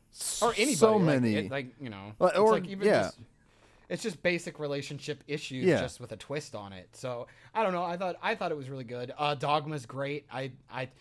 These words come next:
Speaker 1: that one gets a lot of shit. I thought that was really fun.
Speaker 2: Yeah.
Speaker 1: Jay and Silent Bob is really,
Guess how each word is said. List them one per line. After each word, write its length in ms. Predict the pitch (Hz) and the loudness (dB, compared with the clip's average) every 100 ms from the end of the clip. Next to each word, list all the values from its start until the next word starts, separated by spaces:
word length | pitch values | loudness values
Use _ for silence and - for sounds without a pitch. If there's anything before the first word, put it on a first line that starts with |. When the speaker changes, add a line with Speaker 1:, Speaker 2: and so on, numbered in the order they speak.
| - _ | -20 _
Speaker 1:
that 100 | 160 | -4
one 140 | 175 175 | -2 -2
gets 160 | 160 | -4
a 60 | 160 | -2
lot 160 | 156 151 | -2 -2
of 60 | |
shit. 260 | - 156 147 | -4 -4 -4
I 100 | 135 | -4
thought 200 | 143 131 | -6 -8
that 140 | 139 | -8
was 140 | 127 120 | -10 -10
really 200 | 127 123 | -10 -10
fun. 360 | 123 123 123 - | -10 -10 -10 -8
Speaker 2:
Yeah. 140 | 101 90 | -4 4
Speaker 1:
Jay 180 | 294 | 4
and 80 | 349 | 4
Silent 280 | - 262 214 | 2 0 0
Bob 440 | 156 165 175 185 156 - | 0 4 4 2 -2 -4
is 180 | 160 135 | -4 -2
really, 640 | 156 156 165 151 147 | 0 0 0 0 -2